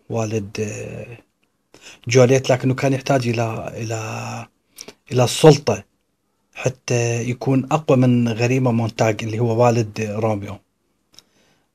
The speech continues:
فمن إجا باريس حتى يزوج بته، اعتبرها يعني مثل، كأنه مثل الطير السعد اللي كان بانتظاره، وبدون أي تردد يعني أعلن موافقته، آه، على هذا الزوج، وبته لازم تصاع للأمر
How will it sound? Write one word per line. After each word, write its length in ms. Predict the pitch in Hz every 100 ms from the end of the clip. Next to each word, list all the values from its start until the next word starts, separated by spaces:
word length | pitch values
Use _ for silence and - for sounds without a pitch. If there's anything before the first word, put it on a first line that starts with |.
| _
فمن 300 | - 127 135
إجا 180 | 180 202
باريس 400 | 147 147 175 -
حتى 240 | 127 -
يزوج 360 | 120 147 180 139
بته، 340 | 143 - 135
اعتبرها 520 | 127 - 139 147 139 151
يعني 240 | 135 135
مثل، 220 | 156 156
كأنه 360 | 147 143 139 139
مثل 220 | 147 156
الطير 240 | 151 147
السعد 480 | 127 - 151 165 156 - _ _ _ -
اللي 380 | 123 120 117
كان 240 | 117 143 123
بانتظاره، 640 | 120 - 113 107 101 101 - _ _ _ _ _ - _ _ -
وبدون 800 | 135 131 135 135 123 147 190 196
أي 160 | 247
تردد 580 | 269 233 190 135 120 -
يعني 300 | - 123 139
أعلن 320 | 156 180 180
موافقته، 800 | 143 131 117 156 - 175 180 190
آه، 420 | 160 123 120 117
على 240 | - 123 131
هذا 300 | 127 139 151
الزوج، 760 | 135 113 110 110 127 151 151
وبته 480 | 127 117 110 - 143
لازم 280 | 135 131 127
تصاع 340 | 135 127 135
للأمر 480 | 139 143 151 160 156